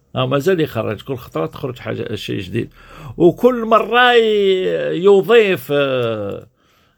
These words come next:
يضيف، آه، منحرفين جدد. آم زادوا، آه، جبدوا الشيخ سالم والشيخ أبي أسامة و-، هذا، هات بقى، يلا.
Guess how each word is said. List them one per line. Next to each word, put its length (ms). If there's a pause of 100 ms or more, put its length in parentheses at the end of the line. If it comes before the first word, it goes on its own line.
(100)
يضيف، 680
آه، 1700
منحرفين 880
جدد. 460 (580)
آم 180
زادوا، 600 (640)
آه، 540
جبدوا 340
الشيخ 400 (320)
سالم 580
والشيخ 420
أبي 640
أسامة 540
و-، 120 (540)
هذا، 300 (320)
هات 320
بقى، 280
يلا. 340